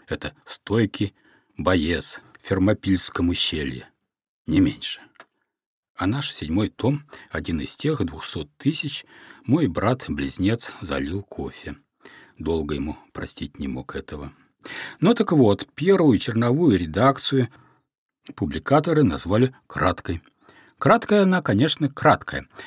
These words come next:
но с учётом того, что начало потеряно, связанного последовательного повествования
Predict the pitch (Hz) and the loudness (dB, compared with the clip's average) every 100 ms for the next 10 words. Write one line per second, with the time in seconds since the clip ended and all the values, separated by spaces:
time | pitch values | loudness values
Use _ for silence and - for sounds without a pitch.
0 | - - 76 92 - 127 92 71 73 85 | -6 -4 -2 -2 -2 0 -2 -2 -2 0
1 | 156 - - - - 82 85 - 90 73 | 0 -2 -20 -12 -6 -4 -2 -2 -2 -2
2 | - _ - - 107 190 180 92 - _ | -8 _ -16 -6 2 2 4 0 -4 _
3 | _ _ _ _ _ _ _ - - 95 | _ _ _ _ _ _ _ -14 -2 2
4 | 156 143 143 139 131 - _ - 101 - | 2 6 6 4 0 -6 _ -8 -6 0
5 | 110 92 87 85 87 80 76 - - 92 | 2 2 0 -2 -2 -2 -6 -12 -6 -4
6 | 85 - 87 90 82 76 | -4 -4 -2 0 0 -4